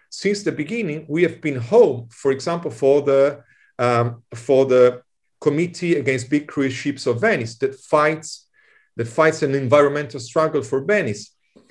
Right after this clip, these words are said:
Uh, it's normal that, for example, the local chapter of the transfeminist movement Ni Una Menos uses our, uh, our spaces for their assemblies and meetings. So this speaks of another, uh,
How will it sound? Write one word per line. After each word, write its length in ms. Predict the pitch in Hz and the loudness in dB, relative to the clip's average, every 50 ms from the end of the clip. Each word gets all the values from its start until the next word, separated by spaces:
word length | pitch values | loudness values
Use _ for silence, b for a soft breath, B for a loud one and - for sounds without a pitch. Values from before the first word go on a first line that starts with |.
| b b b | b b b
Uh, 160 | 139 135 139 139 - | 2 2 2 2 0
it's 260 | 156 123 - - - | -8 -10 -10 -10 -4
normal 500 | 160 165 214 262 240 208 165 139 123 120 | 2 4 6 6 6 4 4 2 -2 -2
that, 140 | 127 143 143 | -2 -6 -8
for 140 | - - 147 | -6 -4 -4
example, 420 | 143 139 - 165 160 160 160 156 | -4 -2 -2 -2 -2 -2 -2 -4
the 140 | 131 117 135 | -2 0 2
local 340 | 131 143 170 170 170 - 156 | 4 4 4 2 2 -2 -4
chapter 720 | - - - 165 170 165 - - - 156 160 165 160 - _ _ _ _ _ - | -4 -4 -6 -6 -6 -6 -8 -4 -2 -2 -2 -2 -4 -8 _ _ _ _ _ -2
of 180 | 143 127 120 117 | -2 -2 0 0
the 200 | 123 131 127 127 | 0 0 0 0
transfeminist 720 | - - 156 139 131 - - 156 147 143 143 139 127 117 - | -2 -4 -6 -6 -6 -6 -6 -6 -4 -4 -4 -6 -8 -8 -4
movement 460 | 135 143 135 131 139 139 135 120 123 | -6 -6 -4 -4 -4 -4 -4 -6 -6
Ni 180 | 139 131 139 147 | -6 -6 -4 -4
Una 200 | 147 139 135 127 | -2 -4 -4 -2
Menos 440 | 139 160 165 165 165 156 - - 120 | 0 0 0 2 0 -2 -6 -8 -10
uses 680 | 160 165 220 254 254 180 120 117 110 - - - _ - | -6 -4 -2 -2 -2 -2 -4 -4 -6 -8 -12 -16 _ -6
our, 560 | 135 131 135 139 135 131 127 127 123 117 b b b b b b b - | -2 0 2 2 2 4 2 2 0 -2 b b b b b b b -4
uh, 280 | 117 117 117 117 117 117 117 | 0 2 2 2 2 0 0
our 300 | 143 143 135 123 123 123 | 0 0 2 2 2 0
spaces 540 | 120 - - 151 143 135 - - 127 113 | 0 0 0 2 2 2 -2 -6 -10 -10
for 200 | - - 127 123 | -4 0 0 0
their 200 | 117 113 117 120 | 2 2 0 0
assemblies 760 | 120 156 156 151 151 - - 143 123 117 117 120 117 117 - - | 2 0 -2 -2 -2 -4 -6 -6 -4 -2 -2 -4 -4 -6 -10 -10
and 160 | 127 123 143 | -8 -6 -6
meetings. 520 | 190 214 208 - 101 104 113 - - _ _ _ b b b b b | -4 -6 -6 -8 -10 -14 -14 -18 -20 _ _ _ b b b b b
So 320 | - - 135 131 - 147 | 2 2 2 2 2 -4
this 280 | 175 226 254 240 - - | -4 -4 -4 -4 -6 -12
speaks 460 | - _ - 202 202 202 - - - - - - | -14 _ -6 -6 -6 -6 -8 -14 -14 -10 -6 -4
of 140 | 143 123 | 0 0
another, 580 | 135 135 151 208 240 220 175 127 107 101 - - _ _ _ _ _ _ _ _ _ _ _ _ _ _ - | 0 0 2 0 0 0 0 0 -2 -2 -4 -10 _ _ _ _ _ _ _ _ _ _ _ _ _ _ -6
uh, 440 | 117 117 113 110 104 104 104 107 | -4 -2 -2 -2 -4 -4 -8 -10